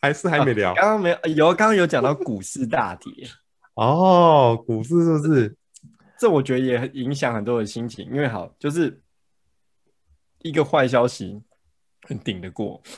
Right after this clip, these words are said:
Speaker 1: 嗯。
Speaker 2: 两个坏消息你顶得过，三个坏消息的时候就觉得，啊，这个真的是，
Speaker 1: 哎，
Speaker 2: 啊。
Speaker 1: 真的哦。
Speaker 2: 对。
Speaker 1: 可是股市对我而言，我觉得算是一个蛮好的消息。
Speaker 2: 股市跌下来对你来说是好消息，可问题是你刚刚有讲过，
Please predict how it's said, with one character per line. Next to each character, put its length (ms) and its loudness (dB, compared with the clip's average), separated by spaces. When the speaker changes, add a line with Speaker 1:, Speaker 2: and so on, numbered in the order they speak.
Speaker 1:
嗯。 100 -4
Speaker 2:
两 140 0
个 100 -8
坏 140 2
消 100 2
息 80 0
你 60 -10
顶 180 -12
得 60 -12
过， 160 -10
三 340 -8
个 80 -4
坏 200 -4
消 200 2
息 200 -8
的 80 -6
时 120 -10
候 120 -4
就 120 -4
觉 180 -6
得， 320 -14
啊， 40 -6
这 140 -20
个 60 -18
真 120 -2
的 80 0
是， 200 -2
Speaker 1:
哎， 120 -8
Speaker 2:
啊。 220 -10
Speaker 1:
真 160 -4
的 100 2
哦。 340 0
Speaker 2:
对。 100 2
Speaker 1:
可 60 0
是 60 -8
股 180 2
市 160 -4
对 160 6
我 140 8
而 40 4
言， 120 0
我 120 -2
觉 220 -2
得 240 -6
算 300 -4
是 140 0
一 60 0
个 100 -2
蛮 260 0
好 200 -2
的 140 -4
消 340 -8
息。 300 -12
Speaker 2:
股 200 0
市 240 -2
跌 160 2
下 180 0
来 120 0
对 200 -4
你 240 -4
来 120 -4
说 180 -4
是 100 -4
好 160 -6
消 100 -2
息， 60 -4
可 160 -4
问 180 0
题 100 2
是 180 -2
你 160 -4
刚 160 -2
刚 100 -2
有 60 0
讲 200 -6
过， 280 -6